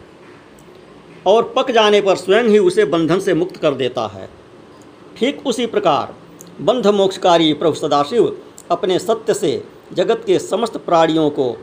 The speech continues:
मृत्यु के पाश रूप सूक्ष्म बंधन से छुड़ा देते हैं। वे रुद्रदेव अमृत स्वरूप हैं,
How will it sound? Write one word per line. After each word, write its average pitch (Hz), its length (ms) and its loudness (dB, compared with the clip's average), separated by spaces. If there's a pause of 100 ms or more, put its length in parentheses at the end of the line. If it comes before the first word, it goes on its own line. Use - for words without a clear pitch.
(120)
मृत्यु 208 300 -2
के 165 180 -2
पाश 151 360 0
रूप 175 280 2 (400)
सूक्ष्म 214 400 -4
बंधन 143 340 0
से 208 220 0
छुड़ा 151 320 -2
देते 123 300 -8
हैं। 104 260 -18 (1600)
वे 302 220 6 (480)
रुद्रदेव 226 640 2 (540)
अमृत 240 300 -2
स्वरूप 165 380 0
हैं, 110 320 -6